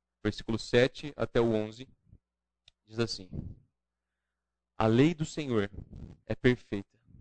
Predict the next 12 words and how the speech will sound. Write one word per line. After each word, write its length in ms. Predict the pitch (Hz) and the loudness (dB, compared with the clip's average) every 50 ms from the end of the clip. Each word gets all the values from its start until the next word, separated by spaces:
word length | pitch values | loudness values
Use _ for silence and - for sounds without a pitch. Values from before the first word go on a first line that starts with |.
| - - _ _ _ _ _ _ _ _ _ _ _ _ _ _ _ _ _ - | -20 -20 _ _ _ _ _ _ _ _ _ _ _ _ _ _ _ _ _ -6
e 40 | 107 | -4
revigora 560 | 104 120 107 - 117 - 107 104 104 107 113 | -4 -2 -2 -4 -2 0 2 4 4 4 4
a 40 | 110 | 2
alma. 320 | 104 - 95 95 95 92 - - - - _ _ _ _ _ _ _ _ _ _ _ _ _ _ _ _ _ _ _ _ _ _ _ _ _ _ _ _ _ _ _ - | 0 -2 -6 -8 -12 -14 -16 -20 -20 -20 _ _ _ _ _ _ _ _ _ _ _ _ _ _ _ _ _ _ _ _ _ _ _ _ _ _ _ _ _ _ _ -16
Os 120 | 107 - | -12 -4
testemunhos 720 | - 127 123 - - 139 131 131 139 151 175 175 160 135 - | -2 -2 0 2 0 0 0 2 0 2 2 0 -2 -2 -6
do 80 | 120 | -10
Senhor 400 | - - - 127 110 104 104 104 | -12 -10 -12 -8 -4 -4 -4 -4
são 220 | - - 120 117 117 | -4 -6 -10 -10 -10
dignos 440 | - 113 120 - - 151 151 151 | -10 -10 -10 -8 -6 -6 -6 -6
de 80 | 131 135 | -8 -8
confiança 840 | - - 139 139 - - - 139 127 120 120 123 120 - - - | -6 -6 -6 -6 -6 -4 0 2 2 4 2 0 -4 -10 -16 -18